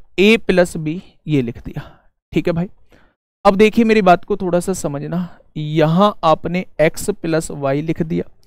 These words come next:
यहां आपने एक्स माइनस वाई लिख दिया। अगर मैं यहां देखूं तो इसे एक्स माइनस वाई लिख सकता हूं और एक एक्स प्लस वाई लिख सकता हूं।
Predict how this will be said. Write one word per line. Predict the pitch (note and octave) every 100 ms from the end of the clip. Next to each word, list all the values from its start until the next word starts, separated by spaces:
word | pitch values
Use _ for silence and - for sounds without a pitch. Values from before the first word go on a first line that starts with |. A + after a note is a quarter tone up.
| _ _ _ _ -
यहां | D#3 D#3+ E3 E3+ G#3+ -
आपने | D#3+ D3+ E3+ F3+ - -
एक्स | D#3 - F#3
माइनस | E3 D3 D3+ E3 E3
वाई | D3+ D3+
लिख | D#3 D#3
दिया। | D3+ D#3 - _ _ _ _ _ _ -
अगर | D#3 G3
मैं | A3
यहां | G#3+ E3+ E3 G3
देखूं | G3 F#3 G3+
तो | G3 G3+ -
इसे | E3 - F#3 -
एक्स | E3 D#3+ -
माइनस | F3+ D#3 C#3+ D3+ D#3 D3
वाई | C3+ C3+ D#3+
लिख | E3+ -
सकता | E3 - -
हूं | E3 D3+ - _ _ _ _ _ -
और | D#3 E3 - -
एक | G3 G#3 G3+ -
एक्स | E3+ - -
प्लस | F#3+ D#3+ D3 D#3 -
वाई | D3 C#3+ D3
लिख | D3 -
सकता | - - -
हूं। | E3 D3